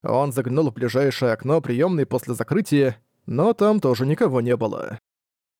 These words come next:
Удивляясь, не приостановила ли больница работу полностью на новогодние праздники,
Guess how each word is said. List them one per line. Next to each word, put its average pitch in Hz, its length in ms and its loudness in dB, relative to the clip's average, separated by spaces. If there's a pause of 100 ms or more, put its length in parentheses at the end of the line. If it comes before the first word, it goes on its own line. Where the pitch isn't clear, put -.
(100)
Удивляясь, 127 640 0
не 131 100 -2
приостановила 123 600 0
ли 147 100 2
больница 135 500 0
работу 143 420 0
полностью 151 500 0
на 127 60 -2
новогодние 120 520 0
праздники, 139 680 0